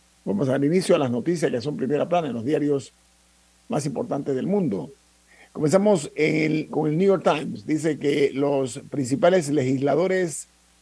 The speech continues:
y estrategas demócratas cuestionan la estrategia de su partido a medida que aumentan las preocupaciones, eh, a medio o a mitad del periodo.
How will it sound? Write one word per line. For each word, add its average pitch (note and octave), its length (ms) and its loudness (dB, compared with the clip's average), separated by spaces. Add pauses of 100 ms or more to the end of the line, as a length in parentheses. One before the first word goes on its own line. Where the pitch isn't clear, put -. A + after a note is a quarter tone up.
(460)
y - 80 2
estrategas C3+ 760 0
demócratas F#3 800 0 (640)
cuestionan D#3+ 580 2
la D3 80 4
estrategia E3 640 0
de C3+ 100 -2
su B2 160 -4
partido G#3 560 0 (640)
a B2+ 120 -2
medida D3+ 580 2 (160)
que C#3 180 2
aumentan F3 640 0
las D3 120 2
preocupaciones, D#3 680 -2 (200)
eh, - 240 -6
a C3+ 100 -2
medio E3 560 4
o C3+ 140 0
a - 20 2
mitad C#3 340 0
del C#3+ 200 0
periodo. D#3 580 0